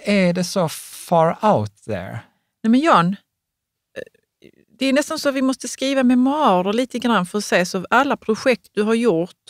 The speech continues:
Speaker 2: som kanske inte har gett mycket, men som du har lärt dig mycket av. Och så sitter
Speaker 1: Ja.
Speaker 2: du här nu med en essens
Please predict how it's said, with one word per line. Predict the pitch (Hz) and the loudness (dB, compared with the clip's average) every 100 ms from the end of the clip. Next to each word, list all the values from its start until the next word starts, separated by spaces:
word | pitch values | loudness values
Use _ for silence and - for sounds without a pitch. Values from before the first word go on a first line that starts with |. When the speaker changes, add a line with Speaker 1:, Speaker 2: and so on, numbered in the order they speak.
| - _ _ _ - | -20 _ _ _ -2
Speaker 2:
som | 247 | 0
kanske | 254 262 - 262 | 2 0 2 0
inte | 311 - 170 | 0 -4 -4
har | 175 170 | 0 0
gett | 175 151 - - - | 0 -2 -6 -14 -8
mycket, | 180 165 - 190 | -6 -4 -2 0
men | 214 | 0
som | 226 226 | 2 2
du | |
har | 254 | 2
lärt | 262 359 262 - - | 0 0 0 -4 -10
dig | - 139 | -6 -2
mycket | 196 294 - - | -2 -4 -6 -2
av. | 117 151 | 0 -2
Och | 196 | -6
så | 220 | -8
sitter | - 320 - 240 | -6 -6 -4 -2
Speaker 1:
Ja. | 285 | 0
Speaker 2:
du | |
här | 294 262 | 0 2
nu | 240 | 2
med | 196 180 | 0 -2
en | 190 | -4
essens | - 208 196 180 - - | -2 -2 -2 -6 -10 -16